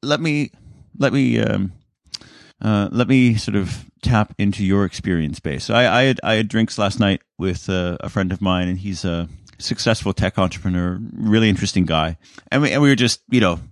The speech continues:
it was completely aimless conversation for a couple of hours, just catching up and Happy New Year and yada, yada, yada. And, uh, we were talking about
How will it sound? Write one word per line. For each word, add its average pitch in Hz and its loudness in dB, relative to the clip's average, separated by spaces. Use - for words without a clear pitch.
it - -8
was 98 -4
completely 117 0
aimless 104 2
conversation 90 -2
for 92 -2
a 90 -2
couple - -2
of 85 -2
hours, 85 0
just - -10
catching 92 0
up 85 -2
and 98 -4
Happy 87 -2
New 92 4
Year 90 4
and 87 -2
yada, 90 2
yada, 87 0
yada. 85 -2
And, 127 2
uh, 101 -4
we 104 -2
were 160 2
talking 143 0
about 110 0